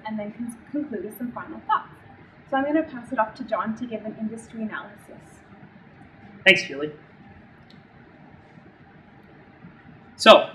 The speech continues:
Speaker 2: first of all, I'm just gonna tell you about the pharmaceutical industry, some of the pros and cons of the industry, some of the things that really affect the profitability of a pharmaceutical company, and some of the downfalls and certain liabilities that a firm in that industry can face.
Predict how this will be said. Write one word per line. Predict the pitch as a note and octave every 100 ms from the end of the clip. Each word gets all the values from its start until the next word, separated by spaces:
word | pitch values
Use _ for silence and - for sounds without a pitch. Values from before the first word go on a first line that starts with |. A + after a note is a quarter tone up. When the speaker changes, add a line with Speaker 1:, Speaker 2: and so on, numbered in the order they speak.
| -
Speaker 2:
first | A3 A3+
of | G3
all, | F3
I'm | F3+
just | F3
gonna | A3+ E3+
tell | E3+
you | E3+
about | D#3 D3+
the |
pharmaceutical | - D#3 D3+ - D3+ C#3 C#3
industry, | C3 C3+ - C#3 C3+ B2+
some | F3+
of | F3+
the | -
pros | F3 F3 E3+
and | D#3+
cons | D#3+ D#3 D#3
of | D3+
the | C#3+
industry, | - D3 - - C#3 C#3
some | - F3
of | D#3+
the | -
things | D#3 D3+
that | C#3+ - -
really | D3 D3
affect | C3+ - D3+ -
the | - D3
profitability | C#3 - C3 D3 D#3 D#3 D#3 - - -
of | -
a |
pharmaceutical | - C#3 - - C#3+ - A#2+ -
company, | D3 D#3+ D#3 D#3+ - -
and | B2+
some | - D#3+
of | C3+
the |
downfalls | B2+ C3+ C#3 C#3+ C3 C3 B2
and | B2
certain | - C3+ B2+
liabilities | B2+ B2 B2 B2 B2 A#2+
that | B2 B2
a |
firm | - B2+ B2+
in | B2+
that | C3 A#2+
industry | A#2+ A#2 - -
can | - - -
face. | - -